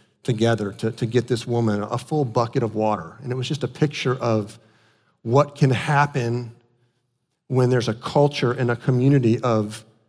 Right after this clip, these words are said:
of me for you. Now, there's some similarities there between that and Christ and his church, but there's one big difference. You know what that difference is? It's actually two.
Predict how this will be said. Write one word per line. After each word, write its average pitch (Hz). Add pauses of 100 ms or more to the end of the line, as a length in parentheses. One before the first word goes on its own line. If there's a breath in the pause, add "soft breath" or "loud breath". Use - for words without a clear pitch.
(420)
of 117
me 127
for -
you. 117 (2250)
Now, 147
there's 143
some 156
similarities 127
there 95
between 104 (380 loud breath)
that 123
and 107
Christ 120
and 113
his 104
church, - (560)
but 120
there's 110
one 113
big 175
difference. - (1160)
You 110
know 117
what 120
that 123
difference 120
is? 127 (1000)
It's -
actually 113
two. 104